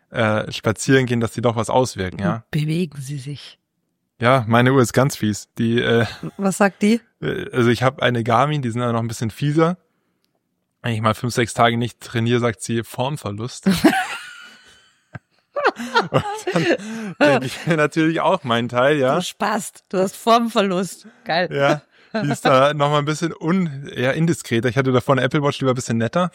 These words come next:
Speaker 2: Ich finde, meine Apple Watch ist auch nett.
Speaker 1: Ja.
Speaker 2: Ich finde, sie könnte schon härter sein.
Speaker 1: Mhm.
Speaker 2: Aber ist sie nicht.
Speaker 1: Ja,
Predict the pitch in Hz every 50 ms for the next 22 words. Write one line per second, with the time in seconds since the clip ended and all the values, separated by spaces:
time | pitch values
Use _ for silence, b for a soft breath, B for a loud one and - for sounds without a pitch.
0 | B B B 123 B B - 202 233 214 214 - - 277 269 302 240 196 185 208
1 | 196 - - 226 - 247 233 202 202 214 - - - 254 240 - - 151 123 -
2 | - - - - - - - _ - 117 110 - - _ _ _ 185 - - -
3 | 233 226 214 202 180 180 175 175 156 - - - - 196 214 247 - 233 - -
4 | 208 202 202 196 202 226 - 196 151 135 135 - - - - - - - 131 123
5 | 113 107 107 110 113 160 165 156 156 156 160 175 - _ _ _ _ _ _ _
6 | _ _ _ _ _ 147 185 - - 151 135 - - - - _ b b b b
7 | b b b b b _ 123 120 101 92 95 98